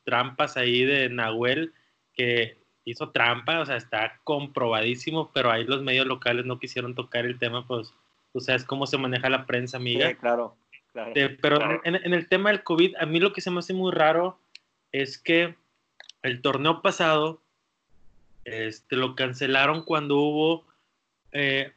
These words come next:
Speaker 1: un, algunos casos positivos creo que fue en el Club Santos, y
Speaker 2: Así es.
Speaker 1: dijeron, "¿Sabes qué? Vamos a parar porque hay ciertos casos positivos en Club Santos,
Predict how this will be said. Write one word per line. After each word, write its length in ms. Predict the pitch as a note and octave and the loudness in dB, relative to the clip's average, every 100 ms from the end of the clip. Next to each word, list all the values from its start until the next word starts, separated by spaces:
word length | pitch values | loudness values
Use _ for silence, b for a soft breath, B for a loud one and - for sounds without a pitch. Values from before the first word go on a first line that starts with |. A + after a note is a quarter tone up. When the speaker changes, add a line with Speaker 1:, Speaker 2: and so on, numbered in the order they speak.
| - | -6
Speaker 1:
un, 280 | D3 E3 D#3 | -4 -2 0
algunos 500 | D3+ C#3 D#3+ F#3+ F#3 | 0 0 -2 -2 -4
casos 760 | - E3+ E3 - F3+ F3+ - - _ _ _ _ | 0 2 2 0 -4 -4 -8 -20 _ _ _ _
positivos 1080 | D3+ - C#3+ - E3 E3+ F3 F#3 - - _ _ _ _ - | -2 -2 -10 -2 0 2 0 0 -4 -16 _ _ _ _ -6
creo 180 | D3 | -6
que 120 | C#3+ E3+ | -4 0
fue 160 | E3+ | 2
en 100 | E3 | 2
el 120 | E3 | 0
Club 200 | D#3+ D#3+ | -2 -4
Santos, 720 | - D#3+ D#3+ E3 A#3 A#3+ - _ _ _ _ _ - _ | 0 0 0 -4 -8 -8 -18 _ _ _ _ _ -20 _
y 100 | C3+ | -2
Speaker 2:
Así 60 | C3 | 0
es. 80 | B2+ | 0
Speaker 1:
dijeron, 340 | C3+ C#3 C3+ | 0 -2 -2
"¿Sabes 180 | - E3+ - _ | -2 -4 -4 _
qué? 300 | G3+ G#3+ - | 2 2 -2
Vamos 300 | D3+ D3+ E3 | -6 -6 -6
a 120 | E3+ - | -8 -2
parar 340 | D#3+ G3 - | 2 2 0
porque 240 | - D#3+ D#3 | -4 0 2
hay 280 | D#3+ F3 - _ _ _ | 2 0 -6 _ _ _
ciertos 480 | - E3+ E3+ F#3+ | 2 2 2 -8
casos 360 | - F#3 E3+ F3+ | -2 -2 -2 -6
positivos 640 | - E3 D#3 - F3 F#3 | -4 -4 -4 2 4 4
en 100 | E3+ | -2
Club 200 | D3+ E3+ | -4 -2
Santos, 480 | G#3 A#3 A#3+ B3 - | 0 0 0 -6 -6